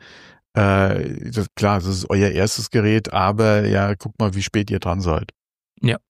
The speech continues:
Speaker 1: Ihr hattet so viel Zeit, äh, da was Vernünftiges zu machen und kommt jetzt mit so einem Schrott, in Anführungszeichen.
Speaker 2: Richtig.
Speaker 1: Also
Speaker 2: Das
Speaker 1: deswegen, die müssen schon liefern.
Speaker 2: Ja, so ist es. Ich bin sehr gespannt.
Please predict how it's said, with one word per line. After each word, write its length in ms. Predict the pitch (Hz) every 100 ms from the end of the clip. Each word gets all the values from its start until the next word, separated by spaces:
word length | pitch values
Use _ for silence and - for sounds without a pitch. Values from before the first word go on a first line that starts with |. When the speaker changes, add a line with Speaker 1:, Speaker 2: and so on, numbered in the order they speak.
| _ _ _ _ _ _
Speaker 1:
Ihr 160 | 120 98
hattet 200 | 90 104
so 140 | 117
viel 160 | 107 117
Zeit, 460 | - 104 101 107 -
äh, 300 | 107 107 101
da 220 | 110 104
was 120 | 104
Vernünftiges 540 | - 107 110 - 107 -
zu 80 | 104
machen 240 | 101 113
und 100 | 104
kommt 200 | 101 101
jetzt 180 | 98 -
mit 80 | 92
so 120 | 90
einem 100 | 85
Schrott, 380 | - - 80 - -
in 100 | 90
Anführungszeichen. 720 | 82 - 95 90 - 98 - - - _
Speaker 2:
Richtig. 380 | 127 110 - - _ _
Speaker 1:
Also 180 | 92 110
Speaker 2:
Das 40 | 101 -
Speaker 1:
deswegen, 320 | 101 90 82
die 100 | 104
müssen 280 | 104 104 107
schon 260 | - 98
liefern. 400 | 92 92 90 85 92 _ _ _ _ -
Speaker 2:
Ja, 300 | 165 123 - _ _ _ _ _ _ _
so 160 | - -
ist 220 | 107 -
es. 160 | - - _ - - -
Ich 140 | 160
bin 100 | 233
sehr 140 | 214 226
gespannt. 400 | 202 160 101